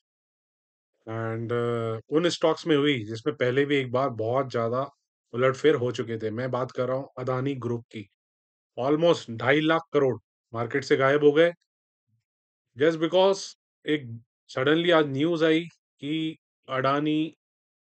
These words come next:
ग्रुप ने यूएस में उनके जो कुछ काम अटके हुए थे, उसके लिए उन्होंने ब्राइब दी है और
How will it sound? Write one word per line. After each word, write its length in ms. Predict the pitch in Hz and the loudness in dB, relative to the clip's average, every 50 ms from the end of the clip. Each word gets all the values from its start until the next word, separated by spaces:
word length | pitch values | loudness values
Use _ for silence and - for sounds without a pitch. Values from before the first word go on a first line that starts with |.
| _ _ _ _ _ _ _ _ - | _ _ _ _ _ _ _ _ -14
ग्रुप 360 | 127 120 123 151 151 151 - | -8 -2 0 0 0 0 -2
ने 280 | 147 143 143 143 127 - _ _ _ - | -4 -4 -4 -4 -8 -12 _ _ _ -12
यूएस 580 | 135 131 131 135 147 165 180 180 170 - - 156 | -10 -6 0 2 4 4 4 2 0 -2 -4 -6
में 160 | 131 113 107 - _ _ _ _ _ _ _ - | -6 -6 -8 -12 _ _ _ _ _ _ _ -14
उनके 320 | 117 117 113 135 131 123 | -14 -10 -8 -8 -8 -4
जो 140 | 123 123 127 | -4 -4 -4
कुछ 200 | - 139 123 - | -4 -6 -8 -8
काम 360 | - - - 127 123 135 135 | -12 -10 -6 -4 -4 -2 -2
अटके 240 | 135 123 113 - 147 | -4 -6 -4 -2 -2
हुए 220 | 139 135 139 139 127 | -2 0 0 -2 -2
थे, 120 | 139 139 | 0 -2
उसके 280 | 135 131 - - 139 135 | -2 -2 -4 -6 -8 -4
लिए 140 | 135 135 | -4 -2
उन्होंने 260 | 135 131 131 131 131 131 | -2 -2 -4 -4 -4 -4
ब्राइब 380 | 123 117 113 117 127 131 127 | -4 -2 -2 -2 -2 -4 -4
दी 180 | 120 127 127 127 | -6 -6 -4 -4
है 160 | 131 131 127 - _ _ _ _ _ _ _ _ - | -4 -4 -6 -10 _ _ _ _ _ _ _ _ -10
और 760 | 107 113 113 117 117 117 113 113 110 113 113 113 113 117 | -6 -4 -2 -2 -2 -2 -2 -2 -2 -2 -2 -2 -4 -4